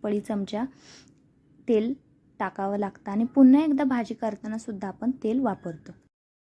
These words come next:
तर होतं काय माहिती आहे का, अगदी भाजीमध्ये जास्त तेल पडलं जातं, जसं की आळणी करताना सुद्धा अगोदर टाकतो आणि नंतर आपण भाजी करताना सुद्धा टाकतो. त्यामुळे भाजी ही जास्त,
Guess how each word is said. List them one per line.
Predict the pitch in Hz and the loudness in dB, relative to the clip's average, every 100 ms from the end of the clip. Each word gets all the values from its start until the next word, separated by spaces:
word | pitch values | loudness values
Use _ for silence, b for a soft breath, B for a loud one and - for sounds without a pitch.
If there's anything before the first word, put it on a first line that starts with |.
| _ _ _ _ _ b b - | _ _ _ _ _ b b -2
तर | 302 | 2
होतं | 254 233 233 | 4 2 0
काय | 262 294 | 0 4
माहिती | 277 262 226 | 6 4 0
आहे | 208 | -8
का, | 202 208 - | -12 -14 -8
अगदी | 240 233 302 302 | -4 -2 -2 -2
भाजीमध्ये | 240 220 214 254 254 262 | -2 -2 2 4 4 4
जास्त | 254 240 - 254 254 | 2 0 -2 -8 -4
तेल | 240 220 _ _ _ _ _ | -4 -4 _ _ _ _ _
पडलं | 226 202 196 | -4 -2 -2
जातं, | 185 - 175 | -4 -12 -10
जसं | 180 208 208 | -6 -6 -6
की | 220 | -2
आळणी | 208 202 202 | -2 0 -2
करताना | 202 208 196 208 214 | 0 -2 -2 -4 -4
सुद्धा | 220 196 202 | -4 -6 -6
अगोदर | 202 202 202 202 | -4 -4 -4 -4
टाकतो | 202 - - 208 | -6 -12 -10 -8
आणि | 202 226 | -4 -2
नंतर | 226 214 226 | 0 -2 -2
आपण | 220 - 311 - b b b | -4 -2 -2 -4 b b b
भाजी | 233 247 262 | 0 2 4
करताना | 269 247 208 214 208 | 2 0 -4 -6 -6
सुद्धा | - 190 | -8 -8
टाकतो. | 185 185 - | -8 -10 -14
त्यामुळे | 202 262 285 285 | 0 6 6 6
भाजी | 233 214 220 | 0 -2 -2
ही | 247 | 0
जास्त, | 247 226 - | -2 -4 -6